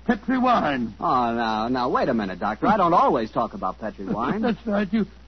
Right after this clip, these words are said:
Speaker 1: you don't always talk about Petri wine. You, you've got to sleep sometime. <laughs>
Speaker 2: All right, go on. Kid me about it. But Petri wine is worth talking about.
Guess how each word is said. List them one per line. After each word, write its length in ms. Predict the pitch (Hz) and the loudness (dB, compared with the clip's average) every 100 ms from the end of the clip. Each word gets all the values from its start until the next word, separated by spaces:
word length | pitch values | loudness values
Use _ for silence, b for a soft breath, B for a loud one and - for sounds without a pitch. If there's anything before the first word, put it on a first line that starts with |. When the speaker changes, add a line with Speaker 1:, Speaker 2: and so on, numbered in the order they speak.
| - | -10
Speaker 1:
you 60 | 208 | -2
don't 180 | 202 185 | 0 0
always 300 | 180 170 147 | -2 -4 -4
talk 160 | 196 156 | -6 -8
about 260 | 160 170 - | -8 -10 -8
Petri 280 | 190 156 185 | -8 -6 -2
wine. 320 | 185 214 220 | 2 2 2
You, 60 | 165 - - - | 0 -6 -20 -14
you've 120 | 190 | -8
got 100 | 190 | -6
to 100 | 180 - | -6 -4
sleep 160 | 208 190 - | -4 -4 -2
sometime. 540 | 196 151 160 220 262 - - - | -2 -2 -2 -2 -4 -10 -16 -12
<laughs> 600 | 165 147 123 - 98 135 | -12 -14 -20 -20 -16 -4
Speaker 2:
All 280 | 107 131 156 | 0 2 4
right, 240 | 110 117 | 2 0
go 220 | 123 160 | 0 0
on. 260 | 139 113 123 | 0 0 -2
Kid 220 | - 151 | -2 -2
me 140 | 107 | -2
about 280 | 92 90 90 | -6 -6 -6
it. 80 | 104 - - - - - | -6 -10 -20 -20 -20 -18
But 120 | 202 | -2
Petri 280 | 277 233 160 | -2 2 2
wine 260 | 135 123 | 2 2
is 100 | 170 | 0
worth 280 | 180 277 220 | 0 -2 0
talking 360 | 143 120 98 90 | -2 -2 -2 -8
about. 300 | 87 85 | -8 -10